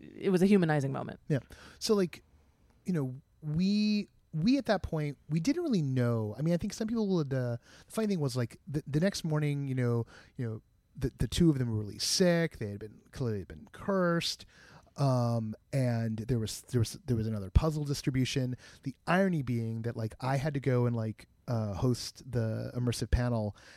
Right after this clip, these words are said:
Speaker 2: And so I literally forgot that I had the puzzles in my bag because it, it instantly became, like, I had something, I had a task that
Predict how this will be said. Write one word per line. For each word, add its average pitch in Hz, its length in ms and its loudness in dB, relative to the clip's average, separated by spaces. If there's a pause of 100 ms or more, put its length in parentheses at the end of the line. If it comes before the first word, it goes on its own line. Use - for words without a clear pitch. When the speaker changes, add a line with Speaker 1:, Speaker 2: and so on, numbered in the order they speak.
Speaker 2:
And 135 120 -4
so 120 280 0
I 127 120 -2
literally 147 1120 2 (140)
forgot 117 720 -2 (100)
that 117 100 -4
I 110 80 -4
had 110 460 -4
the 113 100 -6
puzzles 107 560 -4
in 101 120 -8
my 98 120 -8
bag 92 640 -10
because 113 420 -4 (320)
it, - 140 -4 (180)
it - 220 -6
instantly 139 320 0
became, 117 320 -4
like, 107 240 -6
I 113 80 -6
had 110 200 -4
something, 107 540 -4 (100)
I - 40 -8
had 117 100 -2
a 107 60 -6
task 107 400 -8
that 64 140 -12